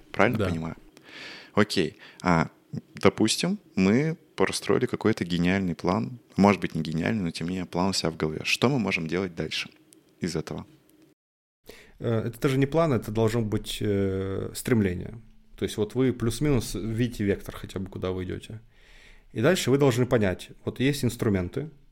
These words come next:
Speaker 2: они вам в этом векторе помогут или нет, чисто теоретически. А, это уже поможет вам. То есть, э, если вы хотите, допустим,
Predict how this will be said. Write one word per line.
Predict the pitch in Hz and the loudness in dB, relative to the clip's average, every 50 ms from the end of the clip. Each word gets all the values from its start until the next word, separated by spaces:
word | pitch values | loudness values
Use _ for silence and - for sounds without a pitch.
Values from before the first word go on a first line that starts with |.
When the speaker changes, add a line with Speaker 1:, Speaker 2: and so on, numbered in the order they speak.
| _ _ _ _ _ _ _ _ | _ _ _ _ _ _ _ _
Speaker 2:
они | - 101 107 123 139 139 131 127 117 | -2 0 2 4 4 4 4 2 2
вам | 107 123 120 120 | 2 2 2 4
в | 107 | 2
этом | 110 104 113 110 104 | 2 2 2 0 2
векторе | 101 107 104 - - - - | 2 0 0 0 -4 -8 -6
помогут | - - 110 147 165 139 - - - | -4 -2 -2 -2 -2 -2 -4 -8 -6
или | - 101 95 92 | -4 -2 -2 -2
нет, | 87 82 - - - - - - | -2 -4 -8 -10 -14 -20 -18 -10
чисто | - - 117 - - 98 | -8 -8 -6 -6 -6 -2
теоретически. | - 113 107 107 101 - - - - - - - - - - - - - - - - - - _ _ _ _ _ - _ - - 78 - | 2 2 2 2 0 -2 -8 -10 -10 -10 -10 -12 -14 -20 -20 -20 -20 -20 -20 -20 -20 -20 -20 _ _ _ _ _ -20 _ -20 -20 -12 -6
А, | 107 101 98 95 95 95 95 92 92 90 90 92 - - - - - - - _ _ _ - _ _ _ _ _ - _ _ _ _ _ | -4 -2 -2 0 -2 -2 -2 -2 -2 -4 -6 -8 -10 -14 -18 -20 -20 -20 -20 _ _ _ -20 _ _ _ _ _ -20 _ _ _ _ _
это | 139 151 151 160 139 | -2 0 2 4 4
уже | 131 127 117 110 110 120 107 | 4 4 2 2 4 4 2
поможет | 104 101 98 98 92 87 87 87 - - - | 2 2 -2 -2 -2 -4 -6 -8 -12 -16 -18
вам. | - - - - _ - _ _ _ _ - _ - - _ _ - - | -18 -18 -18 -18 _ -20 _ _ _ _ -20 _ -20 -20 _ _ -20 -4
То | - 113 104 | 0 0 0
есть, | 92 90 - - - - - - - | 0 0 -4 -8 -10 -10 -12 -10 -10
э, | 104 98 98 95 92 90 95 - - - - _ _ _ | -8 -6 -6 -6 -6 -6 -8 -10 -12 -16 -20 _ _ _
если | 110 123 156 - - 120 | -2 -2 -2 -2 -2 0
вы | 113 123 117 | 0 0 0
хотите, | - 117 107 - 113 107 - - - 107 107 - - - _ - - - - - - - - | -2 -4 -4 -4 -6 -6 -6 -10 -12 -12 -14 -18 -20 -20 _ -20 -20 -20 -20 -20 -20 -14 -12
допустим, | 107 98 98 - - 113 107 - - - - 104 107 | -8 -8 -6 -4 -4 -2 0 2 2 2 0 -4 -10